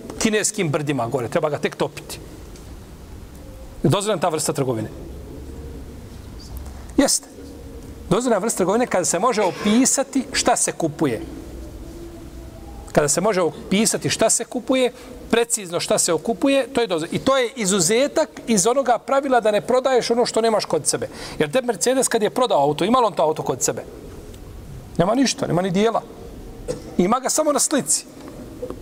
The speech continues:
Ja tako, isprinto ga tamo negdje sa računara, kako treba izgledati auto, nema ništa od toga. Taj opis auta koji ti hoćeš, nema.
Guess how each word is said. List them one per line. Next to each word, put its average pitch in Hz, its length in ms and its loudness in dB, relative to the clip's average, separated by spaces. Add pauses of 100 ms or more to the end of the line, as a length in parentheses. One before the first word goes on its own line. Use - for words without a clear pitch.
(140)
Ja 180 120 6
tako, - 260 0
isprinto 170 400 2
ga 135 100 2
tamo 147 200 0
negdje 135 200 2
sa 156 100 2
računara, 156 540 2 (400)
kako 185 280 0 (360)
treba 156 220 2
izgledati 147 460 0 (260)
auto, 196 420 2
nema 156 280 4
ništa 254 220 0
od - 60 -4
toga. 247 240 0 (2000)
Taj 196 220 6
opis 175 300 -2
auta 185 240 2
koji 165 240 0
ti 147 120 -2
hoćeš, - 500 -2 (540)
nema. 151 320 2